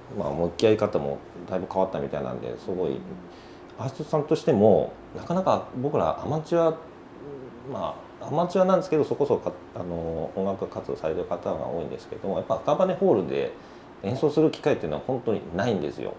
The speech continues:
Speaker 2: うん。
Speaker 1: で、僕らも初めてだったですし、まあ、そういう意味ではどんなことになるんだろうっていうのはみんなが、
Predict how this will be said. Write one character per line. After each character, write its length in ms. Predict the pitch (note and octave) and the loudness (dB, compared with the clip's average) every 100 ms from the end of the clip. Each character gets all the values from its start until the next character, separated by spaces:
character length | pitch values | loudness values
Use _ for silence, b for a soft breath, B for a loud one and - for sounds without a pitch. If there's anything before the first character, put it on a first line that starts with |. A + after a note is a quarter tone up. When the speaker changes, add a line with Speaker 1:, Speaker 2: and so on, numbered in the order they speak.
| - | -2
Speaker 2:
う 40 | G#3+ | 2
ん。 400 | A#3 A3+ A3 G#3 | 4 4 4 4
Speaker 1:
で、 60 | |
僕 220 | G#2 E3 | 4 6
ら 60 | B2+ | 6
も 60 | C#3 | 4
初 220 | F2 F#2 | 0 0
め 120 | F2 | -2
て 380 | - C2+ B1 A#1 - - | -2 -4 -4 -6 -10 -10
だ 80 | D#2 | -10
っ 40 | |
た 180 | - - | -10 -10
で 120 | B1 | -10
す 200 | - - | -12 -12
し、 200 | A#1+ A1+ - - - G2 | -10 -10 -12 -18 -12 -10
ま 60 | |
あ、 20 | - | -8
そ 180 | - | 0
う 40 | D3 | 2
い 40 | |
う 20 | |
意 40 | E3 | 4
味 80 | D3 | 2
で 60 | |
は 60 | D#2+ | 2
ど 140 | F#2+ | 0
ん 100 | C3 | 0
な 60 | D#3+ | 0
こ 100 | E3+ | 0
と 140 | E3 | 2
に 80 | G#2+ | 4
な 100 | E2+ | 4
る 100 | A2+ | 4
ん 80 | G#2+ | 4
だ 140 | G2 | 4
ろ 100 | G2 | 6
う 80 | A#2+ | 6
っ 20 | - | 4
て 140 | G#2 | 0
い 40 | |
う 60 | F#2 | 0
の 80 | F#2+ | 2
は 80 | E2+ | 2
み 140 | G#2+ | 0
ん 140 | D3 | 0
な 160 | C#3+ C3 | 2 2
が、 280 | F2 D2+ | 2 2